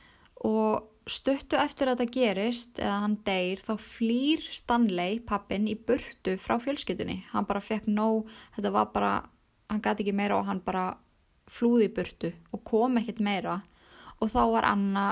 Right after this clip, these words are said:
ein eftir með Richard og yngri systkin hans sem að hétu Roberta og Joseph.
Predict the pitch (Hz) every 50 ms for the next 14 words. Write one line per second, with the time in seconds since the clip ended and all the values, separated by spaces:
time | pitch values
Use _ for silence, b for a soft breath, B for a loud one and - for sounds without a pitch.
0 | - - _ _ - 214 220 226 220 214 208 208 - - - 196 196 190 196 190
1 | 196 190 196 196 - - 208 196 196 202 - - - - 202 196 190 - 214 214
2 | 214 214 - 208 196 190 - 202 196 - - - 190 185 180 175 175 190 202 -
3 | - - - 180 180 180 180 175 180 175 B B B B B B - 196 185 -
4 | 190 190 196 190 190 - - 196 - - - - - 202 196 - - 220 220 -
5 | - 254 220 202 - - - - - - -